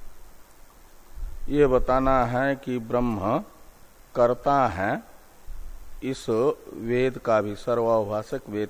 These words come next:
का भी। उस दृष्टि से एक विचार प्रथम वर्णक में भाष्यकार भगवान करेंगे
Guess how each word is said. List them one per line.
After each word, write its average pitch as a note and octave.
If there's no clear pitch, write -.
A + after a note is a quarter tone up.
का D#2+
भी। C#2+
उस C#3+
दृष्टि C#3+
से D3+
एक B2+
विचार G#2+
प्रथम C3
वर्णक B2
में C3+
भाष्यकार A#2
भगवान A2+
करेंगे G#2+